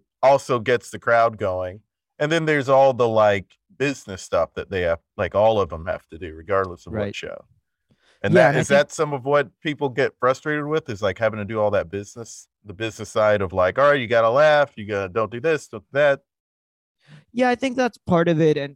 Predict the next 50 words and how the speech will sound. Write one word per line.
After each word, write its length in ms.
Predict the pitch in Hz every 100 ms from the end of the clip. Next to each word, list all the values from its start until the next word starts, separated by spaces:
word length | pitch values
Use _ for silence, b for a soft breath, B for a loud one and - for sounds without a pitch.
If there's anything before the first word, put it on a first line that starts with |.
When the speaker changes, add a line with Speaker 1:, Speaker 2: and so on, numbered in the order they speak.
| 147
Speaker 2:
I, 160 | 156 -
I 60 | 147
guess 240 | 170 180
it, 80 | 190 _ -
like 220 | 160 147
you 80 | 147
said, 240 | - 160
it 100 | 143
depends 480 | 135 127 147 147 135
on 200 | 139 127
h-, 140 | 127 - -
your 200 | 127 123
approach 560 | - 143 131 131 -
to 220 | - 107 98
it. 180 | 104 -
But 100 | 120
I 120 | 113
think 280 | - 139 131
if 160 | 120
you're 200 | 123 127
somebody 480 | 123 143 131 127 120
who's, 340 | 113 123 110 110
like, 340 | 107 104 - - _ _ _ _ _ _ _ _ _ _ _ _ _ 110
the 120 | 120
type 300 | - 135 123
of 120 | 123
comedy 500 | - 135 131 131 120
you 220 | 110 120
like 240 | 120 113 -
to 120 | 113
do 420 | 90 110 117 120
is, 160 | 113 95
like, 180 | 104 95
subversive 1200 | - - 110 92 - 110 110 - 113 107 107 101 104
or 260 | 107 104
about, 380 | 101 98 104 104
like, 220 | 113 104 -
particular 600 | 107 117 - 117 110 104
things, 380 | - 131 135 123
like, 140 | 113
you're 80 | 131
not 200 | 120 113
really 440 | 123 135 139 127
gonna 180 | 113 110
do 220 | 101 104
any 260 | 104 117 104
of 100 | 95 101
that. 280 | 95 -
You're 100 | 123
not 220 | 135 135